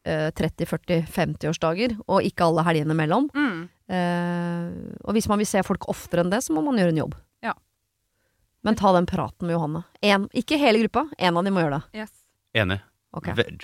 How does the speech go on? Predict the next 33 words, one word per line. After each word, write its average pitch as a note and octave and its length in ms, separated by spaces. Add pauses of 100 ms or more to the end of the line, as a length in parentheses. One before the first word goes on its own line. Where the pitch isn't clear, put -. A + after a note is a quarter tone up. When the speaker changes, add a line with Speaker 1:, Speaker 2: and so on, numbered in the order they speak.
(160)
Speaker 3:
smart. - 440
Speaker 2:
Mm. B3 160
Speaker 1:
<laughs> - 500 (600)
Eh, B3 380 (600)
ok, - 100 (100)
vi C#4 80
skal B3 240
til, C#4 320
eh, C4+ 380
falsk - 480
aldring. B3+ 400 (1400)
Speaker 2:
Oi. D#4 200
Speaker 1:
Står F3+ 160
det E3 60
her. - 140 (360)
Hei, F#3+ 160 (240)
jeg G#3+ 80
er G3+ 80
en G#3+ 80
dame F3+ 320
i F#3 80
min G3+ 320
nest G#3 340
beste - 220
alder, E3+ 300 (100)
førtiseks. - 540 (120)
Førti F#3+ 240
var E3+ 140
bedre. A2+ 220 (1080)
Jeg C#4 140
har D4+ 100
lenge C#4 380
stått - 340